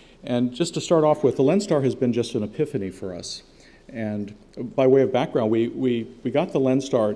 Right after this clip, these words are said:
not for the keratometry, not for its use with the toric I O L, but for other things. We were doing some research and we needed a very accurate anterior chamber depth and lens thickness, and the keratometry completely took us by surprise. And it's since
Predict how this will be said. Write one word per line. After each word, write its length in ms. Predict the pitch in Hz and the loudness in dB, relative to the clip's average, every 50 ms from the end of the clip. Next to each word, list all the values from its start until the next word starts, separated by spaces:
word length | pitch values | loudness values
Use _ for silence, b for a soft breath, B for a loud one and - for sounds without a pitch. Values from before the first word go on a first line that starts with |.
| - - - | -4 -8 -6
not 480 | 131 120 127 127 139 180 - - - | -2 0 2 2 2 0 -2 -8 -14
for 180 | - - - 143 | -10 -2 0 0
the 120 | 131 127 | 0 0
keratometry, 840 | 127 - 135 127 117 107 - - 113 107 110 113 - - 117 110 107 | -2 -2 -2 -2 -2 -2 -4 -6 -6 -4 -6 -6 -6 -6 -4 -4 -4
not 240 | 104 107 113 123 127 | -4 -4 -4 -4 -4
for 200 | - - 131 117 | -4 -2 -2 -2
its 180 | 107 - - | -4 -6 -6
use 240 | 110 110 104 - - | -4 -4 -4 -6 -6
with 180 | - 110 107 - | -8 -8 -8 -8
the 60 | - | -8
toric 340 | - - 110 107 104 101 107 | -6 -4 -4 -4 -4 -4 -6
I 140 | 101 101 | -6 -4
O 140 | 98 98 127 | -4 -2 0
L, 300 | 160 147 113 104 107 107 B B B B B B B B B B - | 0 -2 -2 -4 -8 -12 B B B B B B B B B B 0
but 180 | 123 120 - | 0 0 0
for 140 | - 127 107 | -2 -4 -2
other 180 | 117 110 104 - | -2 -4 -4 -6
things. 380 | - - 135 110 98 95 - | -6 -6 -6 -6 -6 -6 -4
We 100 | - 110 | -2 -2
were 80 | 107 107 | -2 0
doing 220 | 110 107 107 104 | -2 -2 -4 -4
some 180 | 104 - 95 90 | -6 -10 -8 -6
research 460 | 104 120 120 - 127 117 113 - - | -4 -4 -2 -2 -2 -4 -4 -4 -6
and 100 | 107 104 | -6 -4
we 80 | 104 104 | -4 -2
needed 320 | 104 107 107 107 104 98 | -2 0 0 0 0 0
a 60 | 101 | -2
very 320 | 90 104 110 113 117 113 110 | -2 0 0 0 0 0 -2
accurate 400 | 104 107 107 - 107 101 101 - | -2 -4 -6 -4 -4 -4 -4 -4
anterior 280 | 107 104 101 - 101 | -6 -6 -6 -6 -8
chamber 300 | 98 - 120 113 107 110 | -6 -6 -6 -6 -4 -4
depth 260 | 101 107 104 104 - | -4 -4 -6 -8 -10
and 140 | - 95 95 | -10 -10 -8
lens 220 | 101 113 127 127 - | -6 -6 -6 -6 -6
thickness, 380 | - 98 - 104 98 - - B B B B B B B B B B - | -8 -8 -8 -10 -12 -12 -14 B B B B B B B B B B -10
and 200 | - 117 117 110 | -4 -2 -2 0
the 80 | 113 104 | 0 -2
keratometry 760 | - - 170 156 151 135 - 139 131 131 131 127 123 110 - | 0 0 0 2 2 0 -2 -2 -2 -2 -2 -2 -4 -6 -6
completely 480 | - 98 - - - 160 156 - 127 | -8 -12 -12 -8 -6 -6 -4 -4 -6
took 200 | 113 - 120 - | -6 -6 -6 -6
us 100 | 113 98 | -6 -6
by 200 | - - 101 101 | -6 -6 -6 -6
surprise. 760 | 95 - - 95 - - 131 120 107 90 85 87 87 - - B B B B B B B B - | -8 -10 -12 -16 -12 -10 -10 -8 -8 -10 -12 -14 -16 -18 -20 B B B B B B B B -10
And 200 | - 107 104 107 | -8 -6 -4 -4
it's 260 | 104 - 127 - - | -6 -6 -8 -8 -6
since 540 | - - - 170 160 143 - - - - - | -4 -2 0 0 0 -2 -4 -8 -12 -14 -16